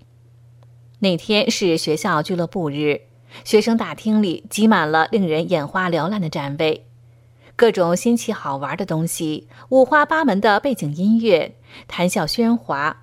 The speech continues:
汇成一支喧嚣的交响曲。一个穿着黄色 T 恤的男子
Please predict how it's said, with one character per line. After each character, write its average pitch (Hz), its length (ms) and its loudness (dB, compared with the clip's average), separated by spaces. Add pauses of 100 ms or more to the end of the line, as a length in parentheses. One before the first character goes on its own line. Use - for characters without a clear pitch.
(140)
汇 339 200 2
成 226 160 0
一 226 160 4
支 220 300 -2
喧 277 300 0
嚣 262 200 -2
的 151 160 0
交 165 200 -6
响 151 200 -8
曲。 160 400 -6 (1500)
一 208 120 4
个 190 220 4
穿 214 200 -2
着 185 160 2
黄 180 280 0
色 196 180 2
T 233 180 -4
恤 214 140 -6
的 170 120 -8
男 147 300 -4
子 147 380 -4